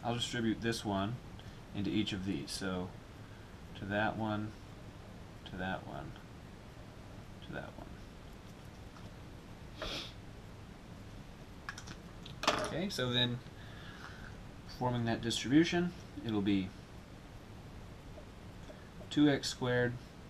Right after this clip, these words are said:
times four x minus one multipl-, uh, plus two x times four x minus one, and then plus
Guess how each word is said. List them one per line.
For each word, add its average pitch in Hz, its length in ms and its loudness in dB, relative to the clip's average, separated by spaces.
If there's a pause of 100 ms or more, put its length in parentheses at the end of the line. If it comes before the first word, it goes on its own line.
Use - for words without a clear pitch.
(540)
times 104 760 2 (640)
four 92 180 0
x 87 240 -2
minus - 360 -2
one 156 300 2 (1300)
multipl-, 101 200 -2 (260)
uh, 107 220 4
plus - 500 0 (580)
two 95 240 0
x - 560 4 (1900)
times 107 420 2
four 113 280 2
x 104 220 0
minus 101 380 0
one, 139 260 0 (2000)
and 104 220 0
then 98 380 2 (340)
plus - 560 -2